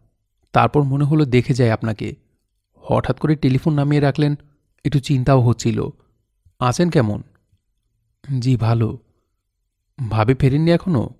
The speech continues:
"জি না।" "করছিলেন কি?" "বারান্দায় বসেছিলাম।"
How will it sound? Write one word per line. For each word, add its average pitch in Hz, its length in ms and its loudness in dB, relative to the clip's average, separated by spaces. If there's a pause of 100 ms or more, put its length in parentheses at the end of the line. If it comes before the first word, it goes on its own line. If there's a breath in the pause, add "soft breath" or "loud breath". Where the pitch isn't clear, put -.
(1200)
"জি 127 180 0
না।" 117 260 -2 (1160)
"করছিলেন 165 440 0
কি?" 113 320 -2 (1120)
"বারান্দায় 123 520 0
বসেছিলাম।" 120 680 -2